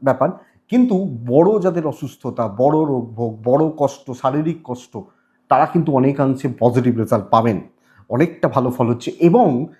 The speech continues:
যে বোনরা গর্ভাবস্থার মধ্যে দিয়ে চলছেন, সন্তান সম্ভবা, প্রেগন্যান্সি পিরিয়ড আছে, এ মাসে ডেলিভারির ব্যাপার রয়েছে, তারাও কিছুটা হলেও ভালো রেজাল্ট পাচ্ছেন আপনি যখন মকরের মানুষ বা জাতক জাতিকা।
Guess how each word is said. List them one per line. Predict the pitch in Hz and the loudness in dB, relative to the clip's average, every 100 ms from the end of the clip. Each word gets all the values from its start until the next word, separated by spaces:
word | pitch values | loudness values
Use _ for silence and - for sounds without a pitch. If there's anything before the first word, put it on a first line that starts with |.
| _ | _
যে | 117 107 254 | -14 -2 -2
বোনরা | 208 156 131 120 123 | 0 -2 -2 0 0
গর্ভাবস্থার | 165 120 143 147 170 170 - 165 | -2 -2 -2 0 -4 -6 -4 -4
মধ্যে | 143 127 131 | -4 -4 -6
দিয়ে | 120 120 | -4 -4
চলছেন, | 117 117 107 - 123 120 _ _ | -4 -8 -8 -8 -10 -10 _ _
সন্তান | - - 160 156 180 175 | -8 0 0 2 0 -2
সম্ভবা, | 165 139 127 117 113 120 110 - _ _ _ | -4 -4 -4 -4 0 0 -2 -12 _ _ _
প্রেগন্যান্সি | 160 160 175 170 170 | -4 0 0 0 -4
পিরিয়ড | 143 156 151 | 0 0 0
আছে, | 143 - 151 - | -2 -4 -8 -4
এ | 160 | -2
মাসে | 180 190 185 | 0 -2 -4
ডেলিভারির | 143 135 131 127 123 | -4 -4 -4 -4 -4
ব্যাপার | 120 117 120 | -4 -4 -4
রয়েছে, | 117 113 - 113 - _ _ | -4 -6 -6 -14 -14 _ _
তারাও | 135 135 170 214 | 0 2 2 2
কিছুটা | 202 156 147 175 160 151 | -2 -8 -8 -8 -2 -2
হলেও | 110 120 127 156 254 | 0 0 4 6 4
ভালো | - - 135 | 2 -4 -8
রেজাল্ট | 123 117 113 | -6 -4 -4
পাচ্ছেন | 160 175 - 123 95 - _ _ - | -2 -2 -4 -10 -10 -16 _ _ -6
আপনি | 151 - 220 226 - _ _ | -6 -4 -6 -8 -12 _ _
যখন | 131 143 - 208 185 | -4 -4 -2 -2 0
মকরের | 123 123 127 117 | -2 -2 -2 0
মানুষ | 113 135 202 - | 0 -2 -4 -4
বা | 135 | -2
জাতক | 127 113 110 | -2 -4 -8
জাতিকা। | - 104 98 92 | -8 -12 -14 -16